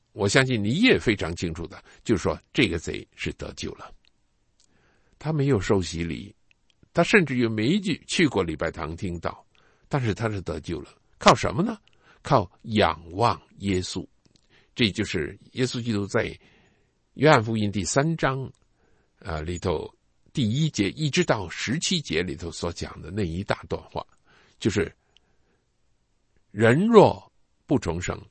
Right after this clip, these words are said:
不能够见神的国。但是怎么样才可以重生呢？主耶稣就对尼哥底母说，他说：“仰望铜蛇。”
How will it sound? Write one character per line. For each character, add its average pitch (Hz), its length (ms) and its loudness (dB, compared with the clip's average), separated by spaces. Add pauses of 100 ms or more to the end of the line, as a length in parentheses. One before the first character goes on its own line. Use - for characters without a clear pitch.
(160)
不 165 120 4
能 95 160 2
够 90 220 -4
见 87 240 -4
神 85 260 -8
的 82 120 -14
国。 - 260 -20 (580)
但 208 140 4
是 - 180 -2 (200)
怎 - 200 4
么 156 100 4
样 214 180 10
才 180 120 4
可 180 140 4
以 131 80 6
重 104 240 2
生 127 180 2
呢？ 120 120 -4 (480)
主 95 120 0
耶 92 120 4
稣 98 180 0
就 92 160 0
对 85 220 0
尼 90 180 -4
哥 98 100 -2
底 87 180 -6
母 82 180 -6
说， 80 200 -6 (360)
他 92 100 -6
说 87 240 -2 (360)
：“仰 82 360 2
望 90 340 2
铜 80 320 -6
蛇。” - 320 -6